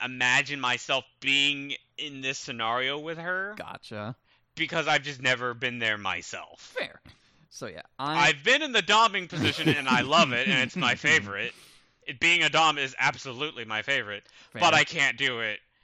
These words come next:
Speaker 1: Um, I can do half and half. Like, I'd be so,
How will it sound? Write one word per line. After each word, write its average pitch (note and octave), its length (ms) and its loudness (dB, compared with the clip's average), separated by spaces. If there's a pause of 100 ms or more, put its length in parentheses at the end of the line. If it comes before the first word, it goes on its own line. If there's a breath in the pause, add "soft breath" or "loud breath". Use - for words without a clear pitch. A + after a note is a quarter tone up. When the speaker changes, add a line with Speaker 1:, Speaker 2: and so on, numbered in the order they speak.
(420)
Speaker 1:
Um, A2 380 2 (800)
I F#3+ 80 6
can A3+ 100 -2
do C#4+ 140 -2
half F3+ 280 4
and D#3+ 120 -8
half. C#3 300 2
Like, C3+ 220 4
I'd C#3 220 0
be D3+ 200 0
so, D#3 240 -4